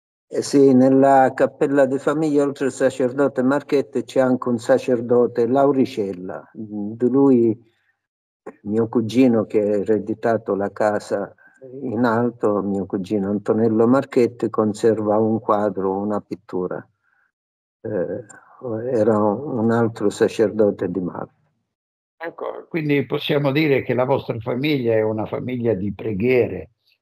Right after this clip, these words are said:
Speaker 2: eh,
Speaker 1: Sì,
Speaker 2: ben,
Speaker 1: una
Speaker 2: ben,
Speaker 1: la
Speaker 2: ben accette, eh, da tutti. E,
Speaker 1: Sì.
Speaker 2: e invece tornando a Genova, eh, tu, eh,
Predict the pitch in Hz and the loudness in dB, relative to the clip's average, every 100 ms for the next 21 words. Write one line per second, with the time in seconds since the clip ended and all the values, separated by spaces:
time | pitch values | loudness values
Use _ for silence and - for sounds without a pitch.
0 | _ 113 113 107 190 135 90 92 110 110 | _ 0 2 4 4 4 2 0 0 2
1 | 285 151 139 - - 117 123 120 127 127 | 2 2 0 -4 -6 -2 0 2 2 2
2 | 131 110 - 120 110 117 107 - _ _ | 2 -2 -2 -2 0 -2 -4 -8 _ _
3 | _ 123 120 123 117 127 139 127 - 127 | _ -6 -4 -4 -2 -2 -2 -6 -4 -8
4 | - _ _ _ 190 190 175 180 240 254 | -8 _ _ _ 2 2 2 0 2 2
5 | 302 247 262 202 196 220 285 294 185 165 | 0 0 0 2 2 2 0 2 2 2
6 | 143 180 156 135 127 135 139 - - 165 | 0 -2 -2 0 2 2 0 -6 -14 -10
7 | 160 240 226 185 170 180 180 165 | -8 -4 -4 -2 0 2 2 0